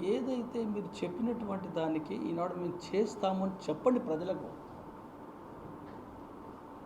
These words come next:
వీటన్నిటి మీద నమ్మకంతోనే మీకు ఓట్లు వేశారు. ఇంకేమని చెప్పారు?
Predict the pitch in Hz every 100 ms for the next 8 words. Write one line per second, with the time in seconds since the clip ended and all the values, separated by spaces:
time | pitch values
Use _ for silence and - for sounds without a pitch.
0 | - 220 226 214 269 302 302 294 269 220
1 | 254 262 277 269 269 285 294 247 247 247
2 | 220 - 147 - - - - - - -
3 | - - - - - 147 156 202 202 196
4 | 196 208 208